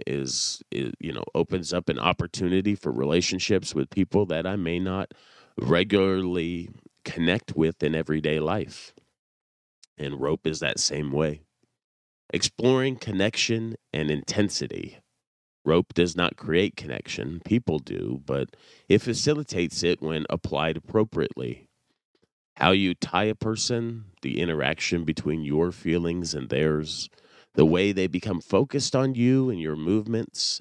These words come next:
and your awareness of them and your rope. It's intense. It can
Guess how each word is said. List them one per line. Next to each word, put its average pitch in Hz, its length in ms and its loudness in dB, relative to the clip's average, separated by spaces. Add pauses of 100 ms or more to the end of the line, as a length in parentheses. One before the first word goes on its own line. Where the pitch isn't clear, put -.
and 67 140 -2
your 60 160 0
awareness 87 600 2
of 82 120 0
them 92 240 2
and 92 100 -2
your 92 120 2
rope. 90 380 0 (540)
It's - 220 4
intense. 151 600 0
It 67 120 -4
can 78 300 0